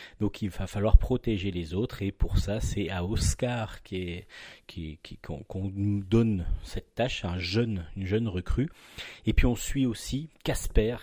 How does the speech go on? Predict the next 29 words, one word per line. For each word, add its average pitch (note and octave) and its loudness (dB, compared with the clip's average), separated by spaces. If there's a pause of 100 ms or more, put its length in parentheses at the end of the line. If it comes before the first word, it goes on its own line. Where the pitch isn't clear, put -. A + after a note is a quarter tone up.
Casper - -4 (120)
qui F2 -10
est - -12
un B2 0
des G2 -4 (800)
enfants. C3 2 (420)
Alors F2 -8
normalement, F#2+ -2 (300)
ceux - -4
qui - -6
protègent A2+ 6
les G2+ 0
secrets - -2
ne G2 2
peuvent - -4
pas E3 4 (440)
avoir F2 -4
d'enfants. A2 -2
Et G#2+ 2
justement, G2+ -4 (480)
euh, F2+ -4
on F#2+ -6
va A2+ -2
découvrir G#2 -8
dans F2+ -4
le F2+ -2
premier E2+ -4
tome C#3+ -4
que B2 -2